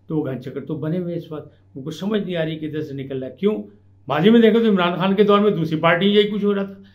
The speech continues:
चाहे वो आसिफ जरदारी की पीपल्स पार्टी हो, चाहे मुस्लिम लीग नून हो, चाहे सारे, ए, चाचू हों, वज़ीर आज़म जो इस वक्त बने। तो भाई सियासत में सब कुछ होता है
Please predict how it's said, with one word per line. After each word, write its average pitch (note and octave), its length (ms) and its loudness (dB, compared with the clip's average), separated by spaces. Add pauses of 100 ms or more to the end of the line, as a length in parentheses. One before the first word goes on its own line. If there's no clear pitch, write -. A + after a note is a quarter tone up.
(260)
चाहे C3+ 120 -2
वो D3 100 0
आसिफ D3+ 240 -2
जरदारी E3+ 340 -4
की E3 120 -8
पीपल्स D#3 320 -8
पार्टी E3 280 -4
हो, E3 120 -2
चाहे D#3 200 -6
मुस्लिम C#3 300 -8
लीग D3+ 240 -6
नून F#3 180 -4
हो, E3 100 -6
चाहे C#3 220 -8
सारे, C3 320 -10 (340)
ए, C3+ 400 -2
चाचू D#3 280 0
हों, - 440 -4
वज़ीर B2 240 -4
आज़म D3 220 -2
जो G#3 80 2
इस G3+ 120 2
वक्त G3 120 0
बने। G3+ 260 -4 (500)
तो G3+ 40 -6
भाई G3 260 -2
सियासत G#3+ 460 -4
में B3+ 100 -2
सब G#3 260 -4
कुछ A3+ 160 -4
होता G3 320 -4
है - 180 -10